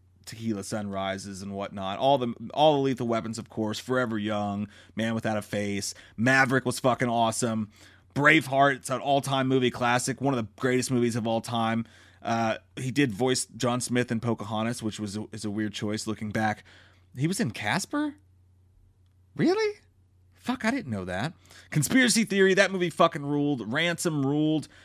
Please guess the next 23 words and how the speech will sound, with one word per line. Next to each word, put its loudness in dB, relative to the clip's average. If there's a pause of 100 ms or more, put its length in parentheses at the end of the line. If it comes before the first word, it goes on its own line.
(160)
Payback 4
was 0 (100)
underrated 2
as -2
hell. 2
That's 2
a -12
great -2
one. 0
We 4
gotta 4
cover 4
Payback 4
on -2
this -4
show. -2 (200)
That's 2
what 6
I'm 4
fucking 4
talking 4
about, -2
man. -4